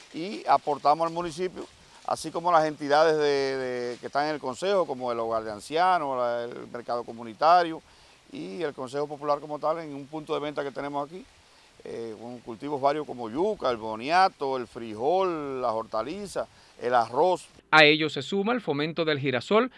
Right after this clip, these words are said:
Speaker 2: para asegurar el aceite que demanda el comedor obrero.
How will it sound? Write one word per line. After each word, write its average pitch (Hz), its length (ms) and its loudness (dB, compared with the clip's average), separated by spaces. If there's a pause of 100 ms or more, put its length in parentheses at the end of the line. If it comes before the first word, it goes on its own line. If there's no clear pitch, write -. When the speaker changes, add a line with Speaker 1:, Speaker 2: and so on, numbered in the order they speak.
(180)
Speaker 2:
para 135 220 6
asegurar 175 520 4
el 208 140 2
aceite 226 420 0
que 208 120 0
demanda 185 560 0
el 240 180 -2
comedor 135 400 2
obrero. 127 400 0